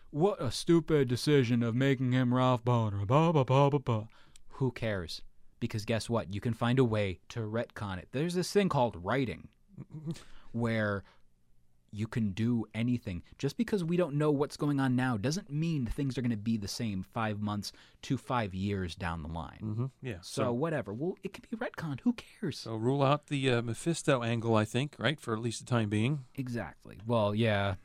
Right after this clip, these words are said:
Speaker 1: I mean, honestly, a lot of the fan theories were kinda dumb. <laughs> Let's be honest. Some of them were dumb, but, like, I am admitting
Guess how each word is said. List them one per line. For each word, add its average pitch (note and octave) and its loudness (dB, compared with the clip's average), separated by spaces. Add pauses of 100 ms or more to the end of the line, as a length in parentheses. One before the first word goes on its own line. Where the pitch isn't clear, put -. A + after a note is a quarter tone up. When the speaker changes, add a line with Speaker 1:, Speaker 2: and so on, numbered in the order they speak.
(120)
Speaker 1:
I F#3 2
mean, E3 4
honestly, D#3 2 (1400)
a D3+ 2
lot C#3+ 0
of C3 -4
the B2+ -2
fan G2 -4
theories G2 -8
were G2+ -10 (140)
kinda G#2+ -6
dumb. G2+ -2 (300)
<laughs> - -20
Let's - -12
be G2+ -6
honest. G#2+ -2
Some C#3+ 4
of C3+ 0
them C#3+ 2
were C#3+ 6
dumb, B2+ 4
but, C3 0
like, A#2+ -4
I A#2+ 0
am B2 0
admitting A2+ 0